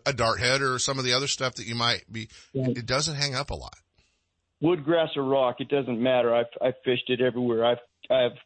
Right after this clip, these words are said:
Speaker 2: taken firsts on Shasta, on Don Pedro. I've taken high finishes on New Maloney's. I've done, I've
Speaker 1: Clear
Speaker 2: my
Speaker 1: Lake?
Speaker 2: biggest, my, yeah, huge fish on Clear Lake. I got a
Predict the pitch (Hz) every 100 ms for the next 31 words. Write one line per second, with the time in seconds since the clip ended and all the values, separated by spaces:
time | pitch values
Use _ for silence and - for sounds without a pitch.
0 | - 147 131 131 120 117 - 147 131 -
1 | 123 123 117 - 147 139 135 - 135 127
2 | - _ _ - 117 120 123 120 - 147
3 | 139 131 139 131 131 117 120 - 127 110
4 | 113 113 107 - - 127 135 131 139 135
5 | 127 123 117 127 123 120 120 _ _ _
6 | - 123 117 120 135 139 139 127 - 92
7 | 117 131 127 123 123 120 92 117 127 131
8 | 131 131 139 - 135 135 131 - _ _
9 | _ _ _ - 135 135 123 104 - -
10 | 151 165 170 - 160 143 147 135 131 123
11 | _ _ 156 143 135 131 139 127 123